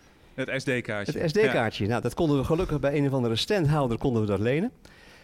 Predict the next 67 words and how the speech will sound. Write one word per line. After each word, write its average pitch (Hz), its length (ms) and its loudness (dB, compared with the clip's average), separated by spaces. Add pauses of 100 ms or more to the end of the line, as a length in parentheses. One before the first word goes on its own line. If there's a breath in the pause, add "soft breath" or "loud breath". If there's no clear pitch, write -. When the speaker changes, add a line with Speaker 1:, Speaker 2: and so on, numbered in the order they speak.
(100)
Speaker 2:
En 143 120 -4
toen 165 140 0
was 147 140 0
die 135 80 0
batterij 123 420 0
op. 156 80 -4
En 208 80 -6
uiteindelijk 160 380 -2
is 147 60 -2
het 143 100 -4
op 160 120 -4
die 165 100 -2
iPhone 220 420 -2
voor 220 120 -2
jou 208 180 2
toen 202 120 0
nog 185 100 -2
goed 170 160 -4
gekomen. 127 240 -2
Speaker 1:
Ja, 98 40 0
we 135 100 0
hebben 156 180 -2
het - 80 -8
gewoon 147 120 2
opnieuw 117 240 0
gedaan. 120 360 -4
En 107 100 -6
dat 120 140 -2
is - 60 -10
het 120 120 -8
leuke 131 260 -2
van, 113 320 -2
eh, 107 120 -2
van 117 160 -6
podcasten. 127 760 -4
En 113 300 -4 (140)
Speaker 2:
<laughs> - 160 -20
Speaker 1:
gewoon 131 260 -2
meenemen 139 560 0
en 127 160 -4
doen, 135 320 -2
zoals - 280 -10
nu 117 160 -2
ook. 110 300 -4 (140)
Ehm, 107 400 -6 (440 loud breath)
dat 135 200 -4
er 139 60 -4
soms 156 300 -2
wel 156 120 2
eens - 140 -2
wat 135 140 -4
misgaat. 139 540 -2
En 147 120 -6
er 139 60 -4
gaat 151 180 -4
eigenlijk 117 220 -2
best 135 140 -4
wel 131 100 -2
ook 127 100 -8
wel 123 100 -2
heel 123 120 0
veel 104 100 -6
goed, - 180 -6
vind 170 160 -12
ik 165 60 -8
eigenlijk. 135 340 -4
Speaker 2:
Ja. - 60 -18